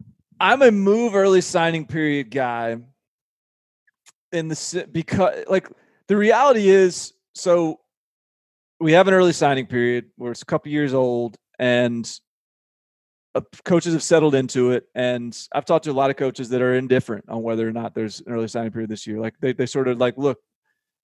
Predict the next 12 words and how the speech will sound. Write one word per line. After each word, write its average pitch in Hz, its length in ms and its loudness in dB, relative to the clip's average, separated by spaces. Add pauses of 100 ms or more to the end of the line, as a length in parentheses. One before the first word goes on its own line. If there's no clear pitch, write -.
(140)
it's - 100 -20
what 151 100 -6
we've 127 100 -10
had. 139 320 0 (180)
We'll 131 80 -14
stick 143 220 -10
with 135 180 -2
it. 135 140 -2 (300)
Like, 117 180 -8 (340)
might 127 140 -6
as 120 120 -8
well." 127 340 -4